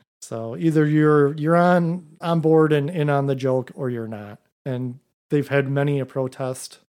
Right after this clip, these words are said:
from religious groups and such about what they do. Their, their first movie, Phallus in Wonderland, is based on a real incident where the police had taken Oderus Urungus'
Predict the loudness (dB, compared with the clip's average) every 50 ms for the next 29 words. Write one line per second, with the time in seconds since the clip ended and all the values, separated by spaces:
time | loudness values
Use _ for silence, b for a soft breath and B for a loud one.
0 | -20 B B B B B _ _ -10 -8 -6 -4 -2 -2 -2 -2 -2 -2 -4 -4
1 | -6 -8 -8 -8 -10 -8 -8 -8 -8 -8 -12 -16 -20 -18 -20 -20 _ _ -20 -20
2 | _ _ -14 -14 -12 -12 -10 -10 -10 -10 -12 -14 -16 -16 -18 -18 -16 -12 -10 -10
3 | -8 -10 -10 -14 -18 _ _ -12 -10 -10 -10 -10 -10 -12 -10 -10 -10 -10 -10 -12
4 | -14 -16 _ _ _ _ -2 -2 0 0 -2 -6 -8 _ -2 0 0 0 2 2
5 | 2 2 0 -2 -2 -2 -2 -2 -2 -4 -6 -6 -4 -4 -4 -2 -2 -4 -4 -6
6 | -6 -8 -6 -6 -6 -6 -8 -8 -8 -8 -8 -10 -10 -10 -10 -10 -12 -14 _ _
7 | -14 -14 -14 -10 -8 -6 -6 -6 -6 -8 -8 -8 -8 -8 -8 -10 -10 -12 -14 -12
8 | -10 -6 -6 -6 -6 -8 -10 -12 -12 -12 -12 -10 -10 -8 -10 -10 -12 -14 _ _
9 | -14 -12 -12 -10 -10 -10 -12 -12 -16 -18 _ _ _ -8 -8 -8 -6 -8 -8 -6
10 | -6 -6 -6 -6 -8 -8 -10 -10 -10 -10 -10 -10 -8 -6 -8 -6 -6 -6 -8 -10
11 | -12 -10 -8 -6 -6 -4 -4 -4 -4 -6 -8 -12 -18 -18 _ _ _ -8 -6 -6
12 | -6 -6 -6 -6 -8 -8 -8 -10 -12 -12 -12 -12 -14 -16 -16